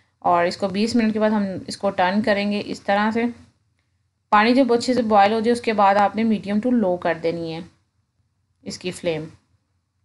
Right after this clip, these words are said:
अच्छी तरह से इसको एक दफ़ा आपने turn कर देना ताकि जो नीचे वाले हैं वो ऊपर आ जाएं।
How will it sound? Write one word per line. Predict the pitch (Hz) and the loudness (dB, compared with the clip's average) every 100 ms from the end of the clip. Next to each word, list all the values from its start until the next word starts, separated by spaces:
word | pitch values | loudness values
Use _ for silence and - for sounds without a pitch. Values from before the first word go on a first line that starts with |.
| _ _ _ _ _ _ _ _ _ _ _ _ _ _ _ | _ _ _ _ _ _ _ _ _ _ _ _ _ _ _
अच्छी | 214 - 254 | -8 0 4
तरह | 262 | 4
से | 262 | 4
इसको | 254 262 | 0 0
एक | 247 208 | 0 0
दफ़ा | 208 233 | 0 0
आपने | 220 226 | 2 0
turn | 226 214 220 | 0 0 2
कर | 226 | 0
देना | 202 202 208 | -2 -2 -2
ताकि | 208 | -2
जो | 202 202 | -2 -4
नीचे | 185 180 208 | -4 -4 -2
वाले | 202 196 | 0 0
हैं | |
वो | 196 190 | -2 -4
ऊपर | 175 190 196 | -2 0 0
आ | |
जाएं। | 185 196 | 0 -4